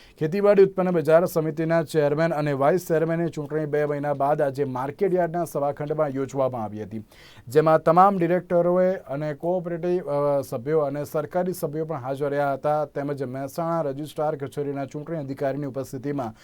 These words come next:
આ ચૂંટણી પ્રક્રિયા પણ શરૂ કરવામાં આવી હતી, જેમાં પ્રદેશ ભાજપ દ્વારા પણ આપેલા મેન્ડેટ અનુસાર ચેરમેન તરીકે જેઠાભાઈ પટેલ અને વાઇસ ચેરમેન તરીકે રાજુભાઈ પંચાલનું ઉમેદવારી પત્ર ભરવામાં આવ્યું હતું.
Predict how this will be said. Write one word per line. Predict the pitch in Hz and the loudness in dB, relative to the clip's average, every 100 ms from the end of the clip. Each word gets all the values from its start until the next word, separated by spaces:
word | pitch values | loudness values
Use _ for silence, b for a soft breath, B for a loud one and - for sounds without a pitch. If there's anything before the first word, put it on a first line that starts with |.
| B B 127 | B B -4
આ | 135 | -2
ચૂંટણી | 170 175 190 | -2 -4 -4
પ્રક્રિયા | 170 143 151 147 | -4 -4 -2 -2
પણ | 143 156 | 0 -4
શરૂ | 151 139 131 | -4 -4 -4
કરવામાં | 131 117 120 110 | -4 -4 -4 -4
આવી | 95 95 | -8 -12
હતી, | 92 104 - B B 120 | -14 -14 -14 B B 2
જેમાં | 151 165 165 | 4 4 2
પ્રદેશ | 160 185 185 | 2 2 2
ભાજપ | 180 160 160 180 156 | 2 4 2 -2 -2
દ્વારા | 151 156 160 | 2 4 4
પણ | 165 | 2
આપેલા | 165 147 151 147 | -2 0 0 0
મેન્ડેટ | 143 147 175 170 | -2 0 0 0
અનુસાર | 147 151 - 147 147 | -6 -6 0 0 0
ચેરમેન | 147 147 160 175 | 0 0 0 -2
તરીકે | 165 156 147 | -2 -4 -4
જેઠાભાઈ | 131 131 135 135 135 | -4 -4 -2 -2 -2
પટેલ | 131 127 143 | -4 -4 -4
અને | 131 127 | -4 -6
વાઇસ | 117 156 156 | -2 -2 -2
ચેરમેન | 160 143 151 | -4 -4 -6
તરીકે | 139 143 135 147 | -6 -8 -4 -2
રાજુભાઈ | 127 135 160 165 | 0 -2 -2 -2
પંચાલનું | 147 135 135 147 151 160 170 B B B | -2 -6 -2 -2 -2 -6 -8 B B B
ઉમેદવારી | 131 127 143 165 | -6 0 2 4
પત્ર | 175 147 151 139 | 2 -2 -2 -2
ભરવામાં | 120 120 123 113 | -2 -2 -2 -2
આવ્યું | 107 113 113 | -6 -8 -6
હતું. | 131 | -8